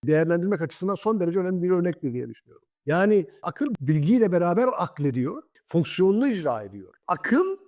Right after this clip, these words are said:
bilgi olmadan fonksiyonunu icra edemiyor. Görüyoruz işte, bilgi olmadan doktor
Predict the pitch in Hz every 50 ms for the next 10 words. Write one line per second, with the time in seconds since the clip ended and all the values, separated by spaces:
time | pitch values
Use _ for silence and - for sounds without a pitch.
0 | _ - 135 190 220 220 202 233 262 269 311 302 285 262 285 302 294 196 240 262
1 | 196 - 262 285 285 277 226 233 254 254 240 269 247 180 135 117 - _ _ _
2 | _ 139 147 185 240 311 320 302 254 233 180 - - 240 311 - - _ _ _
3 | _ _ _ _ 156 208 226 220 247 285 311 294 269 254 233 202 190 214 220 -
4 | - - 247 240 190